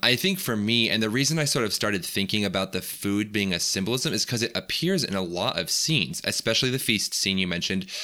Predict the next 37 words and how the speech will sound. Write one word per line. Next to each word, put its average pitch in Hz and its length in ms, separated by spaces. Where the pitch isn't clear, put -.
but - 140
the 101 80
Pale 127 360
Man 90 260
too. 98 320
Food 117 320
is, 95 160
like, 87 240
integral 92 640
to - 140
the, 90 340
to 107 140
the 82 340
scene 101 360
with 92 100
the - 80
Pale 95 240
Man. 120 320
So - 240
I 123 180
sort 147 220
of 101 160
was 101 220
thinking 101 300
about 90 400
food 104 360
and 98 120
its 87 140
symbolism, 95 640
and 90 180
you 110 160
sort 127 160
of 95 100
touched - 360
on 90 100
this, 82 300
but, 85 380